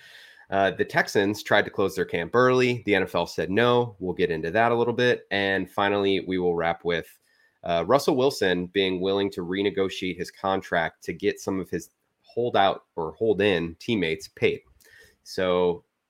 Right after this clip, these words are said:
from there, I guess we'll just get started here. Week one of the preseason, Toaster. It's our first chance to see all of these rookie quarterbacks potentially. Um,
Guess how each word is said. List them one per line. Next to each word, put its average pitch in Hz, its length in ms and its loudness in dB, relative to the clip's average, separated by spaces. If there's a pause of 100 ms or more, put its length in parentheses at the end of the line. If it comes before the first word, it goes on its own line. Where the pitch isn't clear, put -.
(220)
from 98 180 -4
there, 127 340 4 (280)
I 90 80 -2
guess 90 200 -4
we'll 90 80 -8
just 95 160 -4
get 104 120 -2
started 101 360 2
here. 104 340 2 (300)
Week 131 280 -2
one 110 360 6
of 90 240 -4
the - 60 -6
preseason, 98 840 -4 (400)
Toaster. 92 580 2
It's - 140 -6
our 87 100 0
first - 380 2
chance 104 380 2
to 95 120 -4
see 92 640 -4 (160)
all 131 220 6
of 117 120 -2
these 101 220 -4
rookie 95 260 -2
quarterbacks 92 680 -2
potentially. 90 720 -4 (640)
Um, 92 540 -2